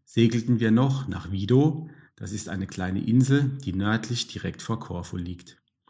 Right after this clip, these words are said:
Hier genossen wir ein letztes Mal das Mittelmeer und die griechische Sonne und fuhren dann in unsere Marina Govina zurück. Wir durften ein letztes Mal auf dem Boot übernachten,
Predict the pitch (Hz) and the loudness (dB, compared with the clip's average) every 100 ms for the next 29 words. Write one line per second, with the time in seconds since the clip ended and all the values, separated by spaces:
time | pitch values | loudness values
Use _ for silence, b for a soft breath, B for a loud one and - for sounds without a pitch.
0 | B B B B - 147 143 113 120 120 | B B B B 0 2 4 6 4 2
1 | 113 113 92 98 107 - 92 95 95 98 | 0 0 0 -2 -4 -6 -8 -4 -4 -4
2 | 98 127 131 117 113 113 113 - 92 - | 0 0 4 4 4 2 0 -2 -6 -6
3 | 95 - 87 90 - 120 127 131 B B | -8 -6 -8 -4 0 2 2 2 B B
4 | B B B _ 113 - 120 104 92 90 | B B B _ -14 -6 -2 -2 0 0
5 | 107 127 104 - 92 90 92 92 90 107 | 2 2 0 -4 -6 -4 -4 -4 -2 0
6 | 113 120 120 - - 107 95 92 90 - | 2 2 0 -2 -6 -4 -2 -4 -6 -8
7 | 92 82 - - _ _ _ _ b b | -10 -10 -12 -18 _ _ _ _ b b
8 | b b b 107 113 147 - 127 104 127 | b b b -4 4 4 6 4 4 4
9 | 135 - 120 113 101 - 95 107 131 113 | 2 0 0 2 0 -2 -2 2 2 2
10 | 117 120 120 - 139 - - | 2 0 0 0 0 0 -10